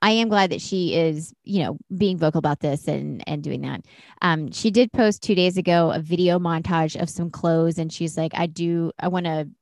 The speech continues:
show you my clothes before I really start showing." So I was like, "Okay." I think that was the confirmation that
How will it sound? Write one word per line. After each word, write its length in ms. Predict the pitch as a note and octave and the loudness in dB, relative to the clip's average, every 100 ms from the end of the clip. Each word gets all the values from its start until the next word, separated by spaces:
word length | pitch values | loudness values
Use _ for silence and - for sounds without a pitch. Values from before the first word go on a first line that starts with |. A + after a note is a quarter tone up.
| - | -16
show 160 | - G3 | -2 0
you 120 | F3+ | 2
my 140 | D#3+ | 0
clothes 320 | - F3 D#3+ D#3 | 0 2 2 0
before 260 | D#3 D#3 | -4 -2
I 40 | D#3 | -2
really 220 | D3 D3 | -4 -6
start 240 | - - | -6 -8
showing." 420 | - - - G#3 F3 | -6 -8 -8 -16 -16
So 80 | - | -12
I 60 | - | -10
was 140 | - | -10
like, 200 | - - _ _ _ _ _ _ _ - | -12 -14 _ _ _ _ _ _ _ -16
"Okay." 220 | - - | -12 -10
I 60 | - | -8
think 180 | F3 | -4
that 80 | D#3 | -4
was 100 | C#3+ | -4
the 80 | E3+ | -4
confirmation 640 | F#3 D3+ D#3+ D#3 D3+ D#3 | -4 -4 -4 -6 -4 -4
that 220 | C3+ C3+ | -4 -6